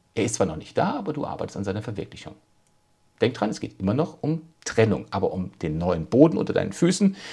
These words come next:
zu finden, reden wir jetzt auch über geistige Werte. Was bringt dich voran? Und Transzendenzien haben ein gigantisches Potenzial,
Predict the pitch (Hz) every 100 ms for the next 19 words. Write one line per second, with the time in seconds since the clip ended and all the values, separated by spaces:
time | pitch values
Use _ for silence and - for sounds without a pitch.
0 | - - 127 123 156 175 147 101 107 139
1 | - - - - - 107 87 87 95 -
2 | - 76 80 92 117 185 233 - _ _
3 | _ _ - - - 101 - 101 101 120
4 | - 123 123 62 - _ _ _ _ _
5 | _ - - - - - _ _ - 101
6 | - 98 98 - 95 110 156 226 262 -
7 | - 76 78 - - - 78 - 80 78
8 | - _ - 135 123 90 87 - - 95
9 | 67 - - 65 80 120 160